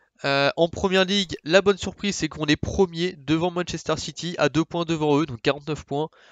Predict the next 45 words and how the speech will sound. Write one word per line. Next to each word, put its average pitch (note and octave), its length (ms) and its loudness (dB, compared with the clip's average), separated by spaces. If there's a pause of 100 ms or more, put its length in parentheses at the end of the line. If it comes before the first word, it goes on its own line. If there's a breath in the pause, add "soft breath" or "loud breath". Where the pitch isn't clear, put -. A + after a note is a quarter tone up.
(120)
On B2+ 120 0
a B2 100 2
fait B2+ 140 -2
quatre D#3 220 -4
matchs D#3+ 220 0
nuls D#3 220 -6 (100)
et D#3 100 2
deux E3+ 120 2
défaites. E3 500 2 (640)
Et, C#3+ 200 0
euh, B2+ 460 6
et D3+ 80 2
au E3+ 80 0
niveau F3 280 2
de E3+ 60 -4
la, D3+ 260 6
de C3+ 60 -4
la D#3 60 -2
Ligue E3+ 160 -4
des F3+ 120 2
Champions, F3+ 400 -2
des D#3+ 120 0
phases D#3+ 160 -2
de D#3 100 -2
groupe, E3 320 -4 (840 loud breath)
eh C#3 60 0
ben, C#3 460 4
on D3+ 100 0
a G3 80 6
fini G3+ 240 -2
premier, F#3+ 560 2
comme, D#3+ 220 0
euh, C3+ 840 6 (600 soft breath)
comme D3+ 160 2
c'était E3+ 240 0
plus E3 220 -4
ou E3 40 -4
moins E3+ 140 0
prési-, D#3+ 420 0
prévisible, D#3+ 680 -2
avec C#3 340 2
cinq E3+ 180 -6
victoires, E3 360 -2
une D#3 80 -6
défaite. D#3+ 460 0